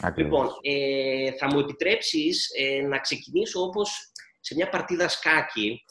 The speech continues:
Speaker 2: όπου η πραγματική παρτίδα ξεκινάει μετά τα δύο-τρία πρώτα ανοίγματα, τα οποία δεν είναι η κυρίως παρτίδα, αλλά είναι καθοριστικά για την παρτίδα. Και αυτές οι δύο-τρεις κινήσεις θέλω να είναι κάποιο ξεκαθάρισμα ενιών.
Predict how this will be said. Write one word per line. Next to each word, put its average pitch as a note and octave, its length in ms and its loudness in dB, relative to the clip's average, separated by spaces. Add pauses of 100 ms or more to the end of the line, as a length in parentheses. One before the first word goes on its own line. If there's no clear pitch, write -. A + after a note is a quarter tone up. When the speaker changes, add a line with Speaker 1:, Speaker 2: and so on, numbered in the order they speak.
(320)
Speaker 2:
όπου G3 460 2
η D#3 220 4
πραγματική D3 520 0
παρτίδα G#3 440 -2
ξεκινάει F#3+ 520 2 (180)
μετά E3 580 4 (140)
τα C3+ 140 0
δύο-τρία C3+ 560 0
πρώτα A#2 320 0
ανοίγματα, G#2+ 760 -2 (240)
τα C#3 80 -6
οποία F#3 280 2
δεν F#3 200 6
είναι D3 200 10
η A2+ 120 0
κυρίως A2+ 420 -2
παρτίδα, A2 540 -4
αλλά F#3+ 120 0
είναι A3+ 180 4
καθοριστικά D#3+ 720 0
για A2 140 0
την G#2+ 120 -10
παρτίδα. - 600 -6 (440)
Και E3+ 100 0
αυτές C4 200 0
οι B3+ 60 2
δύο-τρεις B3 460 2
κινήσεις A#3+ 640 2
θέλω A#3+ 380 6 (260)
να F3+ 100 6
είναι A#3+ 260 6 (220)
κάποιο A3+ 300 -2
ξεκαθάρισμα G3 920 -2
ενιών. D3+ 640 4